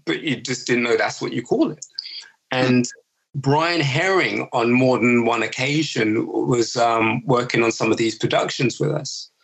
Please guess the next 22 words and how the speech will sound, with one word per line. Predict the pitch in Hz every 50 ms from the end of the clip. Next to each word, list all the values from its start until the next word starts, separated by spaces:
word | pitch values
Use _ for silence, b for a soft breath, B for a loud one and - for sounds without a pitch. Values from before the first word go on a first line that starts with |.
| B B B B B B B B -
And | - 147 135 127 120 120 120 113 107 - - - - _ _ _ _ _ _ -
it | - 143 - -
was | 139 139 143 143 - -
during | - - 185 220 220 208 190 180
that | 180 123 131 -
period, | - - 185 196 196 175 165 151 120 117 110 - 87 - - -
or, | 156 131 131 127 131 139 - - _ _ - - _ _ _ _ _ -
yeah, | 156 156 170 156
slightly | 147 - - 240 285 - 165 170
after | - 170 170 185 185 - 165 147
that | 135 123 - -
period, | - - 139 131 123 123 123 120 123
where | 127 123 123 123 123 120 120 127 131 131 B B B B B B B B B _ -
he | - 143 131 123 120 113 113 139 135 135
then | 135 - 143 147 147 147
became | 143 139 - - 139 127 120 117
a |
consultant | - - 113 107 - - - - 123 147 151 147 - - 120 - -
for | - 123
The | 131 -
Force | - - 117 117 - - -
Awakens. | 110 117 123 143 139 - 147 123 - 123 - - - -